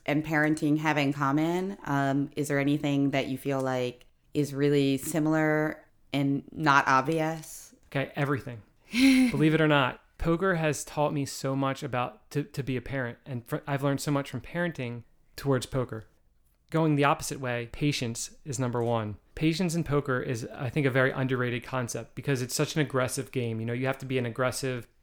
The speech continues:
Speaker 2: you have to go out there and, and win the chips. But I know that if I'm, if I'm trying to force the action, if I'm trying to force things, not just letting the game tum-,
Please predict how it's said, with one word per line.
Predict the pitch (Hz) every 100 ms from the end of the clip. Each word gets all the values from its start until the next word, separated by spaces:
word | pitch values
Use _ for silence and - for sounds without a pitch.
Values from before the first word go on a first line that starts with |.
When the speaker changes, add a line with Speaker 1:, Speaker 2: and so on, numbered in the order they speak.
| _ _ -
Speaker 2:
you | 147
have | 143
to |
go | 127 135
out | 135
there | 139 131
and, | 123
and | 123
win | 120
the | 120
chips. | - 131 - - _ _ -
But | 139 -
I | 139
know | 147 147
that | 139 -
if | 147
I'm, | 139 143 147 -
if | 139
I'm | 143 147
trying | 147 151
to | 131
force | - 143 139
the | 139
action, | 123 127 -
if | 127
I'm | 127
trying | 139
to | 131
force | - 131 -
things, | 139 135
not | 120 123
just | 123 131
letting | 135 123
the | 123
game | 123 123
tum-, | 127 127